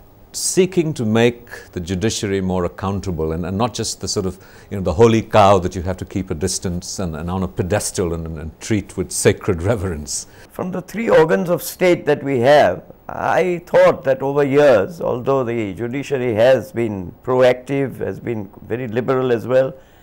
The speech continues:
Speaker 2: uh, there has been a somewhat a reluctance in this organ of government,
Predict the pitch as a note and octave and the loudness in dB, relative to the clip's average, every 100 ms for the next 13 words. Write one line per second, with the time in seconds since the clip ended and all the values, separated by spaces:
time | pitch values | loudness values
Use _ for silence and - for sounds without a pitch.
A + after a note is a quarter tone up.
0 | _ _ _ _ - B2+ C3+ - F3 E3+ | _ _ _ _ -6 -2 -2 2 2 4
1 | G3 F#3+ G#3 G3 F3+ D#3+ F3+ F#3 E3 E3+ | 2 0 -2 0 0 0 0 2 2 2
2 | E3 B2+ C3 D#3 E3+ - E3+ D#3 D3+ C#3 | 2 2 2 2 2 0 0 0 -6 -6
3 | A2+ D#3 D#3 C#3 C#3 C#3 A#2+ F#2+ B2 C3+ | -4 -2 2 2 4 2 0 2 2 2
4 | A#2 G2+ | -2 -4